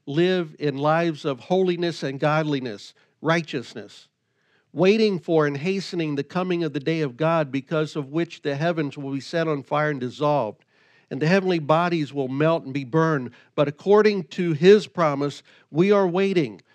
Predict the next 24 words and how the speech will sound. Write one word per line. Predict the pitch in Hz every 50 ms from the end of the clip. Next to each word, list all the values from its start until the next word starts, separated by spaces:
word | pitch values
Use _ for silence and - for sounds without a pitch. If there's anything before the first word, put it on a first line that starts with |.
| _ _ _
for | _ - 170 156
new | 147 151 170 202 220 196
heavens | 180 185 175 165 147 139 123 123 120 -
and | 147 147
a | 147
new | 143 151 175 202 202 180
earth | 175 156 147 147 147 - _ _ _ _ _ _ _ _ _ _ _ _ -
in | 175 185 185 185
which | 185 196 196 190 - - - - - - _ _ _ _ _ _ _ _ _ _ _ _ _ _ _ _ _ _ _ -
righteousness | 139 139 156 170 180 180 156 - 185 143 - - - 143 131 120 - -
dwells. | - 131 135 131 123 113 98 92 - _ - - - _ _ _ _ _ _ _ _ _ _ _ _ _ _ _ _ _ _ _ _ _ _ _ _ _ _ _ _ _ _ _ _ _ _ _ _ _ _ _ _ _ _ _ _ _ _ _ _ _ -
And | - 175 180
so | - - 226 220 220 208 202
if | 190 - -
we | - 180 208 233 254 254
are | 233 208 202
not | 190 185 185 180 175 160 - _ _ _ _ _ _ _ _ _ _ _ _ _ _
pursuing | - 180 156 - - 226 226 220 208 185 170 156
righteousness, | 143 165 175 180 190 175 - - 165 143 - - 151 135 - -
if | 160 143
we | 190 196
don't | 226 247 220 202
have | 180 185 180 165
a, | 156 143 135